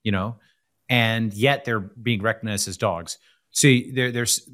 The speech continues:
you would think that, uh, the right proximity metric would group it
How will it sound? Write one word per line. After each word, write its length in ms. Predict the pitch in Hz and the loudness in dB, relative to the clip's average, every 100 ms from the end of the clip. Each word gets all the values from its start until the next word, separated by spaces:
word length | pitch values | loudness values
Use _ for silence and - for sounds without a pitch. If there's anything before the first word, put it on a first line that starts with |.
| - | -8
you 140 | 139 123 | 0 0
would 200 | - - | 0 4
think 280 | 214 156 | 4 4
that, 400 | 135 120 113 - - | 4 2 2 -6 -2
uh, 340 | 123 110 107 - | 0 0 -2 -6
the 140 | 113 | -4
right 280 | 104 131 135 | 2 2 0
proximity 460 | - 120 - 135 120 | -4 -2 0 0 -2
metric 380 | 107 - 101 113 | -2 -6 -12 -10
would 160 | 95 | -12
group 340 | 92 113 131 113 | -4 0 2 0
it 240 | 104 | -2